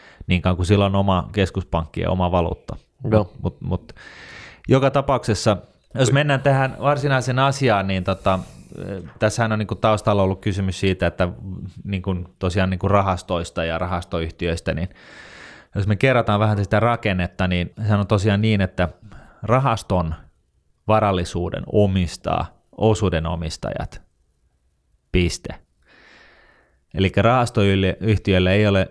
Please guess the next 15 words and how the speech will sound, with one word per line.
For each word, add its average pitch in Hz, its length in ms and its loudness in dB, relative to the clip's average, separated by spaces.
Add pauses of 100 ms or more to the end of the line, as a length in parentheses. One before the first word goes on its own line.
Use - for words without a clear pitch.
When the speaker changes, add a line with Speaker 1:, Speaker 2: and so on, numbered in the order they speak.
Speaker 1:
mitään 101 680 0
muuta 104 480 2
oikeutta 90 840 0
siihen 92 420 0 (100)
rahastoomaisuuteen 92 1400 0
kuin 87 400 0
se, 95 220 0
että 87 260 -2 (140)
sillä 92 260 0
on 90 80 -2 (300)
sääntöjen 95 680 0 (200)
mukainen 92 480 0
oikeus 90 640 -2
rasittaa 104 580 0
sitä 85 380 -2